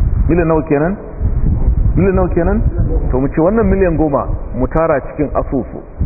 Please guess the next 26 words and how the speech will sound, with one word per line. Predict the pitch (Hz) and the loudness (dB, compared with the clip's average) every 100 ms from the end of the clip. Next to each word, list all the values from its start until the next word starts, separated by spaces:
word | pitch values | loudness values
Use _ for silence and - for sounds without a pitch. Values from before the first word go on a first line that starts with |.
| - - | 0 0
Asusu | 165 180 165 | 0 0 0
ana | 147 156 | 0 0
kiransa | 156 147 123 123 | 0 0 -2 -4
pool. | - 156 92 - - - - - - - - - - | 0 0 -2 -10 -4 -4 -2 -4 0 2 2 0 -2
Pool, | 220 185 113 - - - - - - - | 0 0 -2 -8 -8 -6 -6 -6 -8 -4
P | 175 175 | -2 0
O | 170 | 0
O | 170 165 | 0 2
L. | 175 160 - - - - - - - - - - - - - - | 2 2 0 -6 -10 -10 -2 -2 -2 -6 -4 -6 -8 -16 -18 -6
To | 143 | 0
wannan | 180 240 233 | 2 2 -2
pool, | - 208 180 214 - - - - - - - - - - - | 0 2 2 0 -10 -18 -20 -20 -18 -14 -12 -12 -16 -16 -2
wato | 135 147 147 | 0 2 0
taskar | 180 180 175 143 | 0 0 -2 0
kuɗi, | - 170 185 - - - - - - - - | -2 0 -2 -2 -16 -16 -16 -18 -18 -6 -2
kuɗin | - 185 196 | 0 2 2
za | 190 | 4
a | 165 | 4
ringa | 170 160 | 2 0
juyawa | 135 147 139 117 113 | 2 2 2 2 0
ne, | 101 95 | -2 -4
miliyan | 156 147 | 0 0
goma | 123 120 101 | 0 -2 -2
ɗin | 98 | -4
nan. | 92 80 - - - - - | -6 -10 -16 -12 -10 -6 -4
Duk | 196 | -4